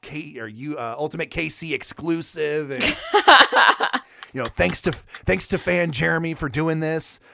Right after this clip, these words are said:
Speaker 2: That's
Speaker 1: Um,
Speaker 2: awesome.
Speaker 1: and then shortly after that, I started going on to the message boards and I started to go to the Express.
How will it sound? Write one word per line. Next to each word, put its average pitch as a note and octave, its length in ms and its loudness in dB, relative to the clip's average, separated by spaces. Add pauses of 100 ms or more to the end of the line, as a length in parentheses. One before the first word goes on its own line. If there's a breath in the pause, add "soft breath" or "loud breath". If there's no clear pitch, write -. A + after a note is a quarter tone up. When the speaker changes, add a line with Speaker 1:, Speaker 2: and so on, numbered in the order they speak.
(140 loud breath)
Speaker 2:
That's C#3 120 -2
Speaker 1:
Um, C#3 380 2
Speaker 2:
awesome. - 400 -10
Speaker 1:
and E3 140 -2
then E3+ 100 -2
shortly G#3+ 340 -2
after F3 240 -2
that, D#3 200 0
I C#3 140 -6
started D#3 340 -6
going D3 180 -6
on C#3+ 160 -4
to B2+ 100 -14
the A#2+ 80 -8
message B2+ 460 -8
boards C3+ 600 -4
and A2+ 520 -8
I A#2+ 100 -12
started A#2+ 420 -8
to A2+ 380 -8
go A#2 120 -6
to A2 80 -8
the G#2+ 140 -12
Express. C3+ 800 -6